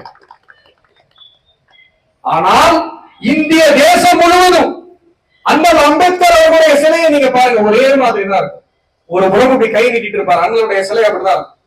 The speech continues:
ஒரு பக்கம் இந்திய அரசியலமைப்பு சட்டத்தினுடைய புத்தகத்தை தாங்கி கொண்டிருப்பார். இப்படிதான் இருக்கும்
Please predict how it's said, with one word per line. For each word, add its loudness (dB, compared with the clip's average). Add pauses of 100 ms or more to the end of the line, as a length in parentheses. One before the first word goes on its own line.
(240)
ஒரு -6
பக்கம் -2 (560)
இந்திய -2
அரசியலமைப்பு 0
சட்டத்தினுடைய -4
புத்தகத்தை -4
தாங்கி -6
கொண்டிருப்பார். -14
இப்படிதான் -4
இருக்கும் -6